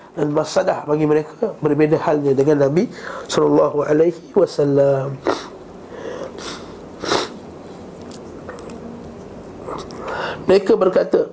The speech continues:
persetujuan beliau sallallahu alaihi wasallam atas mereka melakukan wisal kerana masalah tersebut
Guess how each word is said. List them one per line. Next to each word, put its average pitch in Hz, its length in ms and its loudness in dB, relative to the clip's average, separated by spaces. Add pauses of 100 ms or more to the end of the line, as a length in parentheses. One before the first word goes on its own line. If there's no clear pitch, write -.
(160)
persetujuan 196 560 2
beliau 196 320 4
sallallahu 170 400 2
alaihi 180 80 4
wasallam 147 320 4 (800)
atas 180 320 2
mereka 196 320 4
melakukan 175 480 4
wisal 190 500 2
kerana 165 300 4
masalah 165 500 0
tersebut 156 460 2